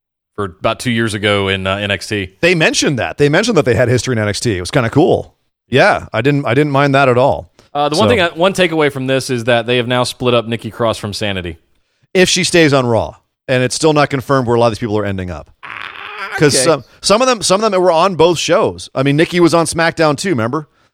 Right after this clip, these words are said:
Speaker 2: So they,
Speaker 1: Yeah.
Speaker 2: they were all
Speaker 1: Yeah, that's
Speaker 2: on,
Speaker 1: true.
Speaker 2: they were all on both shows. So we still have no idea where they're ending
Speaker 1: Yeah, good
Speaker 2: up.
Speaker 1: point. The, I mean, the,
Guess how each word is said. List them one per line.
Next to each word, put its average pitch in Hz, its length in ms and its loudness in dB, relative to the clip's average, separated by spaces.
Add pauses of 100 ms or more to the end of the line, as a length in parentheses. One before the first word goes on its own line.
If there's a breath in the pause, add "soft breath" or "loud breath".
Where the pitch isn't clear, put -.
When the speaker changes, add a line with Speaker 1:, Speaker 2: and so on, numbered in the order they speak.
(160)
Speaker 2:
So 120 280 4
they, 131 200 4
Speaker 1:
Yeah. 135 140 -2
Speaker 2:
they 139 140 6
were 135 120 6
all 143 140 4
Speaker 1:
Yeah, 160 120 6
that's 160 100 4
Speaker 2:
on, 151 80 0
Speaker 1:
true. - 140 -8
Speaker 2:
they 139 100 2
were 131 120 0
all 156 300 2
on 160 160 0
both 143 240 0
shows. 123 380 0
So 110 80 -6
we 107 100 -4
still 170 380 2
have 127 180 0
no 120 160 2
idea 113 220 2
where 113 120 2
they're 107 140 2
ending 110 240 0
Speaker 1:
Yeah, 226 60 4
good 247 140 2
Speaker 2:
up. - 40 -8
Speaker 1:
point. 190 400 0
The, 165 140 2
I 160 60 0
mean, 156 200 -2
the, 143 400 0